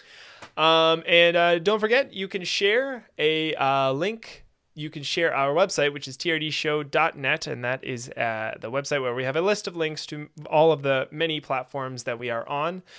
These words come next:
Um, so share that with as many people as you can. We'd love for you to help us spread the word. Um,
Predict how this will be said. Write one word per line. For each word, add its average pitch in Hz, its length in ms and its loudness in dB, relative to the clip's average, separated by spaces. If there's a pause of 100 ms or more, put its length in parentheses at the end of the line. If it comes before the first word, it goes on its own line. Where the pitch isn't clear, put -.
(200)
Um, 120 220 -6
so 156 140 -8
share 269 240 2
that 240 120 2
with 175 120 -2
as 151 80 -8
many 202 220 -2
people 165 260 -2
as 135 100 -2
you 139 80 -6
can. 165 480 4
We'd 160 140 -10
love 180 400 2
for - 100 -10
you 156 160 -4
to 147 140 -2
help 143 180 -4
us 139 100 -4
spread 156 300 -6
the 143 80 -4
word. 135 480 -2
Um, 117 420 -8